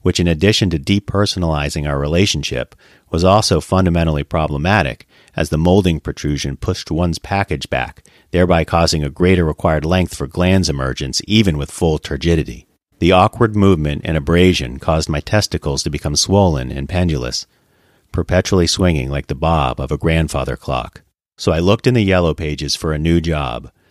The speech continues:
I started with, quote, "guy with pendulous testicles," end quote.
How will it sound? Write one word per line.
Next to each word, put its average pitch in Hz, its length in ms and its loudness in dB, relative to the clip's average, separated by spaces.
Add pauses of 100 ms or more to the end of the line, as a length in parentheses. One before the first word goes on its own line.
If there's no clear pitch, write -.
(320)
I 80 60 -4
started 107 500 2
with, 78 400 -2
quote, 80 320 -2 (220)
"guy 92 280 4
with 76 220 -2
pendulous 80 500 -2
testicles," 78 600 -2
end 67 180 -6
quote. 64 320 -8